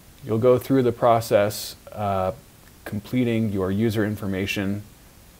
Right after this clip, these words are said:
You'll be taken to an order summary page that will show you the purchase that you have selected, which is just a deposit, and then you'll select a payment method.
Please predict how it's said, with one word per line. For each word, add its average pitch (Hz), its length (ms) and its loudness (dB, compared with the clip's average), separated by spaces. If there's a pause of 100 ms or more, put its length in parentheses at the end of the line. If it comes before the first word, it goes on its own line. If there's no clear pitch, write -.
You'll 107 100 -6
be 104 80 -2
taken 110 360 -2
to 110 140 -2
an 101 100 0
order 101 300 2
summary 104 440 -2
page 107 500 -4 (420)
that 95 120 -2
will 95 140 -2 (300)
show 110 260 0
you 98 460 0
the 87 380 -4 (720)
purchase - 600 -4 (100)
that - 160 -6
you 90 200 -6
have 90 260 -6
selected, - 560 -6 (160)
which - 260 -10
is 85 140 -8
just - 340 -10
a 76 160 -8
deposit, 101 640 -4 (680)
and 117 140 -2
then 120 220 0
you'll 113 120 4
select 110 340 -2
a 110 40 -6
payment 101 440 -4
method. 98 460 -6